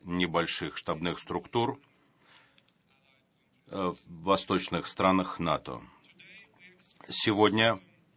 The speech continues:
я ожидаю, что министры обороны утвердят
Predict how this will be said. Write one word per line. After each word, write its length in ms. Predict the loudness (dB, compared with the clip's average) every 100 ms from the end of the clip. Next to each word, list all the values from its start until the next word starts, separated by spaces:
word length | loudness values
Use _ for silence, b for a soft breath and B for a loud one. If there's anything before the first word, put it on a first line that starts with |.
| _ _ b b b b b -12
я 320 | 0 6 8
ожидаю, 640 | 6 4 4 6 6 2 -4 _ _ _ b b b
что 180 | -10 0
министры 520 | 4 6 4 2 -2
обороны 720 | 0 2 4 4 4 4 2 -2 _ B B B B B _ -20 _ _ _ _ _ _ _ _ _ -4
утвердят 960 | 0 2 4 4 6 4 2 -2 -18